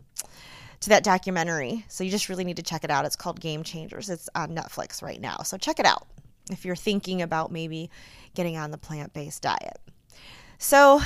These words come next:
my kids and I are about to embark on a new journey together. And I'm pretty lucky because, uh, my teenagers are both, um, they're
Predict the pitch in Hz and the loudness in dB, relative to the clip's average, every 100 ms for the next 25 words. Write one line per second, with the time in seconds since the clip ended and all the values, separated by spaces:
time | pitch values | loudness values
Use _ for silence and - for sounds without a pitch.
0 | - 277 294 302 247 190 190 170 165 170 | 0 0 0 0 -2 -2 -2 -2 -2 -2
1 | - 156 151 - 165 180 170 - - - | 0 0 0 -2 -2 0 -2 -2 -6 -4
2 | 180 165 143 147 - 165 165 156 151 147 | -4 -2 -2 -4 -8 -8 -6 -6 -8 -10
3 | - 160 151 160 - - - 151 135 - | -10 -10 -10 -12 -10 -10 -4 0 0 0
4 | 58 - - - - - - - 233 349 | -8 -14 -16 -20 -20 -20 -6 2 2 2
5 | - 320 254 185 156 - 147 160 175 175 | 0 0 2 4 2 2 -10 -12 -10 -4
6 | 160 160 165 - 165 160 170 185 190 - | -2 -2 -8 -8 -6 -4 -2 -2 -2 -2
7 | 220 196 175 170 170 165 156 175 170 - | -2 -2 -4 -6 -6 -6 0 2 2 -2
8 | - - 175 165 175 165 - - - _ | -12 -12 -8 -6 -6 -10 -12 -20 -20 _
9 | - - - - 269 415 | -20 -20 -20 -4 0 0